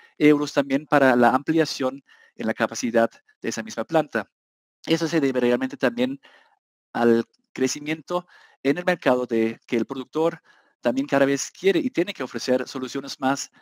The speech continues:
saludables al consumidor final, sean enriquecidas con fibra,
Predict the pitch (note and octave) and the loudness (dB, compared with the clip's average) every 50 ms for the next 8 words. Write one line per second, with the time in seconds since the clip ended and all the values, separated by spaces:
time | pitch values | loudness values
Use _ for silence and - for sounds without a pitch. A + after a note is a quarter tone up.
0 | _ _ _ - - C3 B2+ B2 C3 C3 C3+ A#2+ A#2 G#2+ G2+ - - _ _ _ | _ _ _ -6 -4 -4 0 6 8 8 8 8 6 0 -6 -6 -12 _ _ _
1 | - B2 A#2 A#2 - - B2 - A2+ A2+ A2 - - A#2 G#2+ G#2+ G2 F#2+ - _ | -4 -2 -2 -2 -2 -4 -10 -12 -10 -10 -10 -10 -10 -10 -6 -4 -4 -4 -6 _
2 | _ _ _ _ _ _ _ _ - C#3+ D3 C#3+ C3+ C3+ C#3 - - _ _ _ | _ _ _ _ _ _ _ _ 2 4 6 6 6 4 0 -8 -20 _ _ _
3 | D3 C3+ C#3+ C3 C3 - A#2 - F3+ E3 D#3+ D3 - - D#3 - - - A#2 A#2 | -10 -8 -6 -6 -6 -8 -8 -6 -2 -2 -2 -2 -2 -6 -10 -10 -8 -6 -4 -2
4 | A2+ A2+ A2+ A2+ A2+ | 0 0 0 0 0